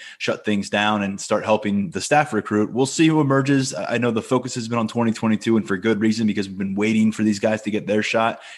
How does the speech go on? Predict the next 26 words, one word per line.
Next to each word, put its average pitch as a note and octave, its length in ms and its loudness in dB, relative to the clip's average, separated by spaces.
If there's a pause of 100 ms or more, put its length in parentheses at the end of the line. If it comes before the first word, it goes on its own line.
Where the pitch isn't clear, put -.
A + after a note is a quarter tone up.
(120)
in A2+ 80 0
the A2+ 100 0
spotlight A2+ 460 0
and F#2 100 -4
waiting A2 220 4
for - 140 -4
these G#2 180 0
decisions G#2 440 -2
to F#2+ 80 -6
come G2+ 200 -4
through A2 200 0
like G2+ 120 0
we've G2+ 180 -2
seen. A#2+ 320 0 (400)
But A2+ 240 0
it F#2+ 100 -4
certainly C3+ 380 0
seems A#2+ 420 0
like G#2 420 -2
this A#2 420 -2
is G#2+ 240 -2
the G#2 100 0
period A2 360 2
of G2 120 0
the F#2+ 100 -4
cycle A2+ 640 0